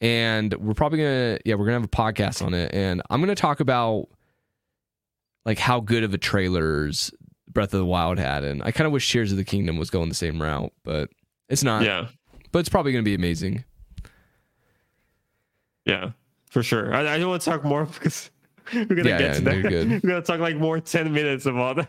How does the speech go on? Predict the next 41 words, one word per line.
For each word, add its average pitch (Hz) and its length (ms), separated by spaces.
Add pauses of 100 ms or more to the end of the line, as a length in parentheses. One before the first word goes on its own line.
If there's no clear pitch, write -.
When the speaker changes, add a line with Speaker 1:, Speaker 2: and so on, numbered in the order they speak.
(120)
Speaker 2:
<laughs> - 160
about 135 320
that 127 180
thing 135 320
if 160 160
we 143 60
start 123 320
talking 120 320
about 120 260
the 117 340 (380)
Tears 143 240
of 123 120
the 127 80
Kingdom. 131 520 (1300)
Speaker 1:
All 120 160
right. 120 320
Well, 139 380 (160)
that 143 180
Speaker 2:
Yeah. 135 60
Speaker 1:
concludes 180 380
it 180 140
to, 147 220 (120)
for 156 180
today. 131 800 (120)
Uh, 113 100
once 160 220
again, 147 240
shout 160 280
out 147 160
to 143 160
our 127 160
YouTube 120 420
members. 113 680 (340)
Really, 165 480
if, 139 160
uh, 123 320
you 117 160
want 131 160
us 127 100
to 127 80
help, - 320